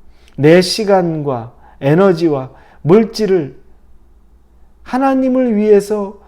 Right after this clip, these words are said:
수없이 사용하고 있다면 얼마나 어리석고 바보같이 보입니까? 깨어있지 않으면 바보같이 보일 수밖에 없습니다. 그러나 깨어있으면 그 길이 내가 사는 길입니다.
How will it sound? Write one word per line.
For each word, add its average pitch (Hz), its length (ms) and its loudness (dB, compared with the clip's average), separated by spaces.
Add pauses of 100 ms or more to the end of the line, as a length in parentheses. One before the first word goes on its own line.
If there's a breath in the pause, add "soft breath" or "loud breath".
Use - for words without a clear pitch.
(100)
수없이 294 540 -6
사용하고 202 560 -2
있다면 120 460 -12 (260 soft breath)
얼마나 254 580 0
어리석고 185 640 -2
바보같이 123 600 -10
보입니까? 107 680 -16 (1120)
깨어있지 220 960 -2
않으면 131 640 -8 (100)
바보같이 135 640 -14
보일 117 240 -14
수밖에 - 460 -20
없습니다. - 540 -20 (440 soft breath)
그러나 107 420 -12 (320 soft breath)
깨어있으면 156 840 -6 (380 soft breath)
그 185 260 -4
길이 170 480 -6
내가 127 480 -12
사는 165 560 -14
길입니다. 110 640 -18